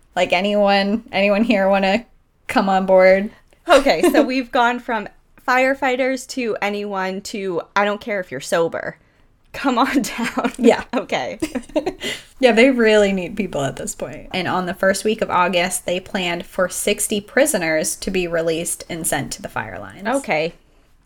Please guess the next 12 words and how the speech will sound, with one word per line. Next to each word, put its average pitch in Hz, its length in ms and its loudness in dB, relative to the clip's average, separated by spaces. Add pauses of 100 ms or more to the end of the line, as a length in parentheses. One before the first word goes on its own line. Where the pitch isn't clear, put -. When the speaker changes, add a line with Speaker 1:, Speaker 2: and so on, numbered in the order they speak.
(280)
Speaker 2:
There's 269 260 0
the 254 120 -2
next 185 320 -4
level. 160 400 -6 (220)
Speaker 1:
You 220 80 0
don't 254 100 2
have 285 160 2
to 285 80 -6
be 262 80 -2
sober. 214 640 2
You 208 220 0
also 196 600 4